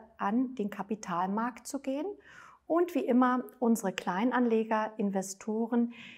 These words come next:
hier zu werben, Geld zu investieren.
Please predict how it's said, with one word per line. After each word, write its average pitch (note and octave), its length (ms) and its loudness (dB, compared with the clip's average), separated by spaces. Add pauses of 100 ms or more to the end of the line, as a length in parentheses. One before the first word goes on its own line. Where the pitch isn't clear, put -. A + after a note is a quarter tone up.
(140)
hier C#4 500 2 (240)
zu F#3+ 220 -4
werben, A#3 600 2 (520)
Geld G3+ 360 2 (180)
zu A3+ 100 -2
investieren. G3+ 1000 -4